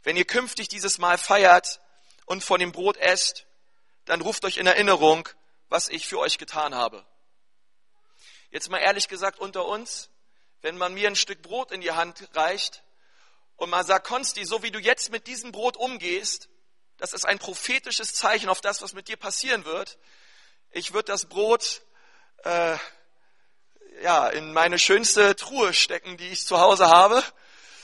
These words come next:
irgendwo in ein Regal versetzen, wo auch gar keiner rankommt, und das ganze Brot so schön in Papier wickeln und dem Brot soll's so richtig gut gehen.“ Aber Jesus hat das nicht gemacht.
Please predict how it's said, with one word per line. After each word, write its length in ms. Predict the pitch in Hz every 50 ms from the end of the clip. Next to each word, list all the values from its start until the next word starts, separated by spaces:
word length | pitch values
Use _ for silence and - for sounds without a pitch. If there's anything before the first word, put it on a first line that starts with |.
| - _ -
irgendwo 680 | - - 202 220 233 226 - - 208 214 226 226 226
in 340 | 202 - - - 202 202 208
ein 280 | - 185 190 202 208
Regal 480 | 190 190 190 180 190 190 208 226 240 247
versetzen, 580 | - - 233 214 208 226 233 - - - 214 208
wo 80 | 214
auch 220 | - 214 196 - -
gar 180 | 208 226 247
keiner 320 | - - 214 214 202 185 180
rankommt, 640 | 214 285 294 - - 180 185 196 220 240 - - - - - - - - -
und 80 | 185
das 160 | 190 202 196 -
ganze 300 | 208 208 226 - 226 196
Brot 260 | 175 202 226 220 -
so 100 | 202 202
schön 280 | - - 190 220 214
in 280 | - 202 202 196 190 190 - - _ _ _ _ _ _ _ _
Papier 640 | - 180 - - - 220 214 208 208 196 190 185 -
wickeln 480 | 202 220 - 220 214 208 208 214 196 -
und 420 | 170 165 156 - - - - - _ _ _ _ _ _ _ _ _ _ _ _ _ _ _ _ _ _ -
dem 100 | 147 175
Brot 220 | 170 165 190 208 -
soll's 180 | 202 196 -
so 60 | - 190
richtig 300 | 196 - - - - -
gut 180 | 214 196 -
gehen.“ 260 | - 135 117 107 101 _ _ _ _ _ _ _ _ _ _ _ _ _ _ _ _ _ _ _ _ _ _ _ _ _ _ _ -
Aber 140 | - 151
Jesus 260 | 156 170 175 165 165 175
hat 80 | 175
das 140 | 175 165 151
nicht 160 | 185 175 -
gemacht. 400 | - 127 120 117 110 - - -